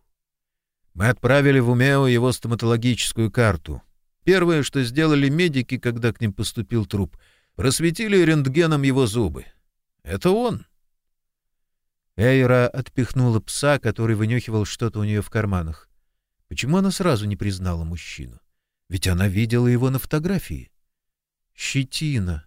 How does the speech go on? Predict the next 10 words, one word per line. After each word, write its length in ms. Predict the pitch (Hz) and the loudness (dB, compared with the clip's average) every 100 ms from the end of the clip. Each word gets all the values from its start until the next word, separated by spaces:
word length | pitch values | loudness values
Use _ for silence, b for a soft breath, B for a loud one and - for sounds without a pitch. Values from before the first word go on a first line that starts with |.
| _ | _
подумала 420 | - 95 95 92 90 | -4 -2 0 0 0
она, — 280 | 87 85 - _ _ | -2 -6 -10 _ _
«впалые 560 | - - 120 131 135 127 | -12 -2 2 4 2 0
щёки». 720 | - - 95 82 - 78 - _ _ _ _ _ _ | -2 -4 -4 -6 -10 -20 -20 _ _ _ _ _ _
Без 280 | 90 123 107 | 0 0 2
еды 400 | 113 101 120 143 | 0 0 2 0
внешность 840 | 104 117 123 - 135 - - - | 0 0 0 -2 -4 -6 -8 -10
человека 680 | - 127 123 101 107 117 131 | -4 0 2 2 2 0 -2
быстро 420 | 104 104 - 117 | -2 -4 -4 -4
меняется. 720 | 117 107 95 92 85 - 104 | -4 -2 -2 -2 -8 -14 -18